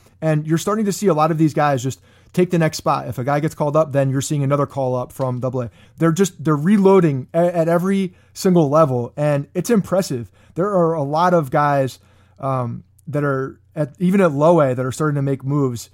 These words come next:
and, and play very well. And not to mention the Yankees. I mean, we haven't even talked about,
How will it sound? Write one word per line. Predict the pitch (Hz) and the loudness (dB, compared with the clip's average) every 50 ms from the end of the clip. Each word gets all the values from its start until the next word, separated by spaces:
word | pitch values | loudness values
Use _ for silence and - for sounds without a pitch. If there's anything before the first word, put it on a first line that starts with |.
| _ _ _ _ _ | _ _ _ _ _
and, | - 135 131 131 131 135 | -8 -6 -6 -6 -6 -6
and | 143 139 131 | -6 -6 -6
play | - - 147 143 135 | -4 -4 -2 -2 -2
very | 127 117 127 135 135 135 131 | -2 0 0 0 2 0 0
well. | 123 127 135 131 131 131 | 0 0 0 0 0 0
And | 139 139 151 | -2 -2 0
not | 156 180 196 - | 0 -2 -2 0
to | 190 170 | 0 2
mention | 165 175 185 175 185 156 | 2 2 2 2 2 2
the | 147 147 | 2 0
Yankees. | 151 165 160 - 143 123 | 0 -2 -2 -4 -4 -4
I | 143 | -4
mean, | 139 139 135 | -4 -4 -2
we | 139 156 | -2 -2
haven't | 156 151 156 | -2 -2 -2
even | 151 143 131 | -4 -4 -4
talked | - 151 170 160 | -2 -4 -2 -2
about, | 165 151 143 135 120 | -2 -2 -2 -2 -4